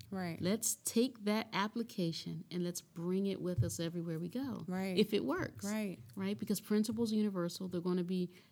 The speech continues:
Speaker 2: applicable everywhere that we go.
Speaker 1: Right.
Speaker 2: And so there's no need to, because we waste, the reason I say that is because we waste time.
Speaker 1: Right.
Speaker 2: We waste time getting to the people who need the service because we're there in our shop, you know, in our workshop trying to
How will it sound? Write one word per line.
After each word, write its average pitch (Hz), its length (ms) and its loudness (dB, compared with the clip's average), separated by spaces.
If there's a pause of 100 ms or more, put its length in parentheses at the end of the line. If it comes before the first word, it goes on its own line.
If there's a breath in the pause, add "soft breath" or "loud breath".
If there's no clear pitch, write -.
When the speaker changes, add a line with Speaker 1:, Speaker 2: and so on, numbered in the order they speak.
Speaker 2:
applicable 185 600 0
everywhere 180 460 2
that - 140 10
we 160 80 4
go. 208 460 2
Speaker 1:
Right. 202 380 0
Speaker 2:
And 190 100 2
so 196 120 -2
there's 196 140 0
no 208 80 2
need 214 260 4
to, - 100 2
because 220 240 6
we 233 80 6
waste, 226 320 6
the 196 60 -6
reason 247 260 6
I 185 60 4
say 226 180 0
that 226 100 -2
is - 60 -16
because 196 160 -2
we 208 80 4
waste 185 300 0
time. 226 440 -4
Speaker 1:
Right. 247 300 0 (220 loud breath)
Speaker 2:
We 202 80 4
waste 220 320 8
time 226 300 2
getting 202 260 4
to 214 100 0
the 190 60 2
people 196 260 0
who 190 60 6
need 180 160 6
the 170 60 0
service 196 380 0
because 175 300 0
we're 175 220 4 (260 loud breath)
there 185 220 10
in 180 100 6
our 170 120 6
shop, - 440 2 (180)
you 190 120 6
know, 160 300 4
in 165 80 2
our 165 80 2
workshop 185 460 2
trying 180 240 2
to 160 140 0